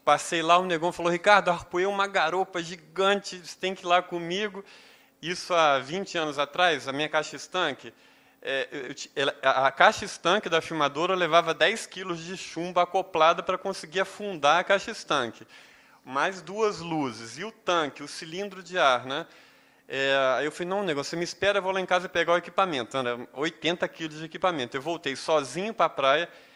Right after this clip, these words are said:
e a, e a garupa tava na laje do, do Forte de Copacabana, que tá um quilômetro da praia, né? E eu, assim, resumindo muito a história, eu, eu, eu gastei o ar todo e o, e o negão não tirava a garupa da toca. Eu falei, "Negão",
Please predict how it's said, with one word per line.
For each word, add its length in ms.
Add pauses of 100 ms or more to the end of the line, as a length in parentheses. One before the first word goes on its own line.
(300)
e 140
a, 220
e 100
a 60
garupa 360
tava 280
na 120
laje 480
do, 160
do 180
Forte 380
de 60
Copacabana, 640
que 80
tá 60
um 120
quilômetro 680
da 120
praia, 440
né? 120 (800)
E 80
eu, 180
assim, 280
resumindo 560
muito 240
a 20
história, 420
eu, 200
eu, 320 (160)
eu 180 (420)
gastei 460
o 120
ar 240
todo 320
e 20
o, 140
e 140
o 60
negão 260
não 120
tirava 420
a 60
garupa 340
da 100
toca. 440
Eu 20
falei, 260
"Negão", 300